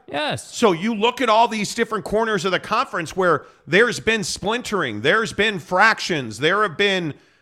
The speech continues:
Speaker 2: the, you know, half-truths, fractions of truths.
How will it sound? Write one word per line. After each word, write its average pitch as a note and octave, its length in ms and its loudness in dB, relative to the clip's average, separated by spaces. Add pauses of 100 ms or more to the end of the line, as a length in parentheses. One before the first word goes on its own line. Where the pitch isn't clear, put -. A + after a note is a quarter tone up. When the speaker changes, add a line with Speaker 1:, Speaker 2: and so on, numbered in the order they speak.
(220)
Speaker 2:
the, E3 240 -8
you F#3+ 140 -4
know, E3+ 140 0
half-truths, F#3+ 1200 -2 (200)
fractions G#3 760 0
of D#3 120 -2
truths. - 600 -4